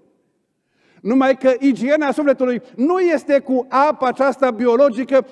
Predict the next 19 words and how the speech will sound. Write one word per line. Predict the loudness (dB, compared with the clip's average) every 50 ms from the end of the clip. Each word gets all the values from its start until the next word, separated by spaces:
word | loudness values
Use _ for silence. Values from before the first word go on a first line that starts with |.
| -10 -6
ci | -2
este | 0 0 0 0 0 -2
cu | 0 0 -4
sângele | -4 0 2 2 4 4 2 0 0 0 0 0
Domnului | 2 2 2 2 2 0 -4
Iisus | -4 -4 -6 -6 -4
Hristos. | -4 -6 -4 -4 -6 -6 -6 -8 -14 -20 _ _ _ _ _ _ _ _ _ _ _ _ _ _ _ _ _ _ _ _ _ _ _ _ _ _ _
E | -8 -6 -4
această | -4 -2 -4 -4 -4 -4 -4
curăție | -2 -2 -2 -2 -2 -4 -6 -8 -6 -6
spirituală. | -6 -4 -4 -4 -4 -4 -6 -8 -10 -10 -14 -20 _ _ _ _ _ _ _ _ _ _ _ _ _ _ _ _ _ _ _ _ _ _ _ _ _ _ _ _ _ _ _ _ _ _ _ _ _
Și | -4 -2 -2
Domnul | 0 0 0 0 0
Iisus | 0 0 0 -2 -2 0
îi | 0 0
învață | 0 0 0 -2 -2 0 -2
aceste | -2 -2 -2 -2 -4 -2 -4 -2
trei | 0 0 -2 0 0
lecții. | -2 -2 -2 -4 -10 -18 -18 -18